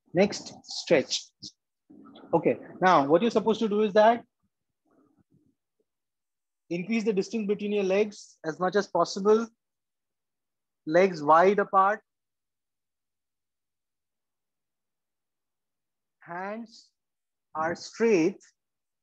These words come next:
Touch it to the floor.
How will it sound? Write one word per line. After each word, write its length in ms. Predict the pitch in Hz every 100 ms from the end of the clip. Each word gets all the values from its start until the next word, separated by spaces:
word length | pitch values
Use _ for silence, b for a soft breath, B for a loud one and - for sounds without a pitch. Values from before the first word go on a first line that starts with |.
| _ _ _ _ _ _ _ _ _ _ _ _ _ _ -
Touch 180 | 185 302
it 120 | 240
to 80 | 208
the 120 | 220
floor. 540 | - 165 139 143 233